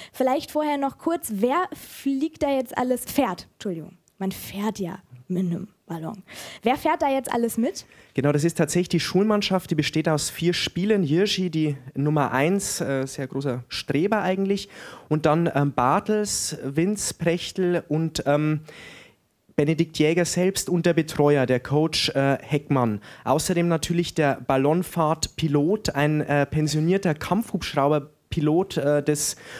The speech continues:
Speaker 2: Flughafens, äh, des, des Truppenübungsplatzes Grafenwöhr, der tatsächlich da in der Nähe von Weiden ist. Und diese, äh, Leute als Belohnung steigen eben auf, um, äh, Ballon zu fahren und, ähm,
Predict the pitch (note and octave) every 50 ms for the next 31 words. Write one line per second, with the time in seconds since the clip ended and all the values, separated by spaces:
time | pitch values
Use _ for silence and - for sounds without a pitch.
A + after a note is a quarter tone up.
0 | - - - - - F3 F#3 G3+ - F#3 F#3 E3+ E3+ - E3+ E3+ D#3 - - -
1 | - D3 C#3+ C#3 C#3+ C#3+ C3+ - - C#3+ - - - G3 G3 G3 F#3 C3+ E3+ F3
2 | F3+ D#3+ - - - E3 D#3+ E3 - F3 - - - - C#3+ D3 D3 - D#3+ C3+
3 | C#3 C#3 E3 F#3+ G#3+ G#3+ - D#3+ D3 - C#3+ - - E3 D#3+ F3 E3 - - C#3+
4 | C#3+ D3 C#3+ C#3 C3+ C#3 D3 D#3 D3+ - D#3+ D3 C#3 C3 C3+ D3 D#3+ E3 D3+ C3
5 | F3+ G3 - - - - - - - - - - - C#3+ D3+ D3+ D#3 F#3 G#3 A3
6 | G3+ G#3 F#3+ F3+ - - C#3+ C#3+ C#3+ C#3 D3 E3 C#3+ - G#3 G3 D#3 C#3 C3+ -
7 | - - D3+ D3 D3 D#3+ F3 F#3+ F#3 F3+ - - - - C#3+ C3 D3 E3+ F3+ G3
8 | F3+ - D#3 D#3+ D#3 E3 D#3+ D#3+ D3+ - - - - - - C3 C3 D#3 F#3+ A3
9 | G3 - - - - - E3 E3+ E3+ E3+ C#3 A2+ D3 D3+ D3 C#3+ C3+ D3 C#3 D3
10 | D#3 G3 A3 - - F#3 - - D#3+ C#3 D3 E3 F#3 F#3 F3 E3+ E3 D3+ - D#3
11 | D3+ D3 D3+ D3+ D#3 D3+